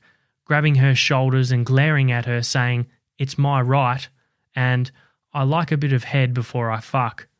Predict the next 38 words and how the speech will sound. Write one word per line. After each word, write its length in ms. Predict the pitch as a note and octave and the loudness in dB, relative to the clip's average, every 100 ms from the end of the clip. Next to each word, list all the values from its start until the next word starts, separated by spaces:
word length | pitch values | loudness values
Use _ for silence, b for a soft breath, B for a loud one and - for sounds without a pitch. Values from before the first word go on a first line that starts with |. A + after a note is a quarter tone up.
| _ _ _ _ _ _ _ _ | _ _ _ _ _ _ _ _
The 80 | - | -10
tag 380 | C3 F3 F#3 F3 | -4 0 0 0
team 240 | E3+ E3 | 0 0
continued 560 | D3+ C#3 C3 E3+ F3 D#3+ | 0 0 2 2 2 2
after 340 | C3 B2+ - | 2 0 -2
this, 400 | B2+ A#2+ C3 - - _ _ - | -2 -2 -2 -6 -10 _ _ -10
as 140 | B2+ | -2
another 320 | C3 C#3+ D#3 | 2 2 2
guy 280 | C#3 C3+ B2+ | 0 0 0
wearing 360 | B2+ B2+ B2 A#2 | 0 0 0 -2
a 60 | |
grey 320 | A2+ C3+ C3 | -2 0 2
striped 580 | B2 - - D3+ E3+ - | 0 -4 -2 -2 -2 -6
jumper 380 | - A#2+ A#2+ A#2 | -4 -2 -2 -4
assaulted 500 | A#2 - A#2 A2+ A2+ | -4 -4 -4 -4 -4
her, 260 | A#2 A2+ C3 b b | -2 -2 -4 b b
and 100 | B2+ | -10
shortly 420 | - D#3 G3 D#3+ B2 | -2 0 0 2 0
after, 440 | A#2 A2+ C3 C3 b b b b | 0 -2 -2 -2 b b b b
Sally 360 | - D#3+ E3+ F3+ | -4 0 0 2
managed 380 | D#3 D3+ C#3 | 2 0 -2
to 60 | - | -2
make 260 | B2 A#2+ - | 0 0 0
her 100 | B2+ | -2
way 340 | A#2 A2+ A#2+ | 0 -2 -2
out 200 | A#2+ A2+ | -2 -2
of 120 | A2 | -4
the 100 | A2 | -6
toilet 380 | - C3+ C3+ C#3 | -4 0 2 0
block. 420 | C3+ A2 G2+ - _ _ _ _ _ _ _ _ | -2 -4 -4 -14 _ _ _ _ _ _ _ _
At 160 | - C3+ | -6 -4
this 220 | A3 - | -4 -4
time, 400 | - F3+ D#3 C#3+ | -2 0 2 0
she 180 | C3+ D3 | 0 -2
saw 260 | C3 D3+ C#3 | -2 0 0
a 80 | |
dark-skinned 840 | A#2 C#3 C3+ E3 - - C3 A#2+ B2 | 0 0 0 -2 -4 2 2 2 0
woman 380 | D3+ D#3+ A2 | 2 2 0